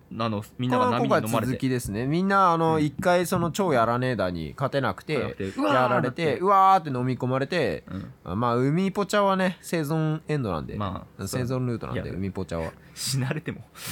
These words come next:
Speaker 2: うん。<laughs> 海に落ちたら生きてる。
Speaker 1: こんな途中の輪で死なれても。
Speaker 2: <laughs> プリキュアで人死には。
Speaker 1: はい。じゃあ次、第三十七話、人魚の記憶。
Speaker 2: はい。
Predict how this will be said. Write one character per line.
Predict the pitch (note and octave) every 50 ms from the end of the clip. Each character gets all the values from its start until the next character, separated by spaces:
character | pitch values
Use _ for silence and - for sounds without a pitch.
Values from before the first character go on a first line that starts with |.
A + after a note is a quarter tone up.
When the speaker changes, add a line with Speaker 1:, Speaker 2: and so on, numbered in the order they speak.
| E2 D#2 G3+ - - C4 - - C#4 - - B3 - - - A#3+ C#3+ - - - - - - - - D4
Speaker 2:
う | C#4
ん。 | B2+ C3+
<laughs> |
海 | D3+ D#3+ E3+
に | F#3 F#3 F3+ F3+
落 | F3+ F3 E3+ -
ち | -
た | G3 E3
ら | C#3
生 | G3+ A#3
き | A#3+
て | A#3+ A#3+
る。 |
Speaker 1:
こ | A#3+ A#3+
ん |
な | A#3+ A#3+ A#3 G#3
途 | - - - A#3
中 | - - C#4 C#4 B3+
の | F3+ C#3+ B2+
輪 | C3 C#3+
で | C#3 A#2 G2+ G2
死 | - - C#3 E3
な | F#3 G#3
れ | G#3 A3+
て | C#3 G#3
も。 | C3+ A#2+
Speaker 2:
<laughs> | A2+ E3+ - G3 E3+ F3+ G3+ F3+ F3+ D3+ - - - - - - - C5 A#4 - - C5+ - B3 - - -
プ | C3+
リ | B2+ B2+ D#3+ D#3+
キ | D3+ - E3+
ュ | E3
ア | D#3+
で | D#3 D#3
人 | - - - D3+ D3+
死 | - - D3 C#3+
に | C#3 C#3
は。 | C3+ C3 C#3 - - - - - - - - - - - - - - - - -
Speaker 1:
は | - F3
い。 | - - -
じ | F#3+
ゃ | - -
あ |
次、 | E3+ F3+ F3 D#3
第 | F#3+ A3 A#3 -
三 | G#3 F#3+ E3
十 | C3 B2
七 | G#2+ G2+ G2+
話、 | F#2+ F#2 F2+
人 | F#2+ A#2 F#3 A#3+ C4+ A3+ D#3
魚 | C#3 C3
の | A2 G#2
記 | G#2 - - C#3 C#3
憶。 | C#3+ C#3+ - - B2+ - - - - - -
Speaker 2:
は | C#3+ G#2+ E2
い。 | B1+